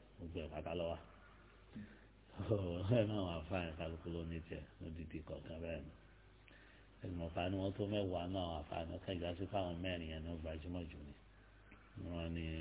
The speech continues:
Sufyan ibn Uyayna, Sufyan Thawri, inú wọn ni wọ́n wà,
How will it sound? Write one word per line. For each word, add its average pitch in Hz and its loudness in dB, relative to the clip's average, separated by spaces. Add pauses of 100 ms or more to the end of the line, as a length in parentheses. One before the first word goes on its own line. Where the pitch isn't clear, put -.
(140)
Sufyan 85 0
ibn 80 -2
Uyayna, 78 -2 (140)
Sufyan - -6 (180)
Thawri, 80 -4 (680)
inú 82 -6
wọn 73 -6
ni 80 -4
wọ́n 80 0
wà, 80 0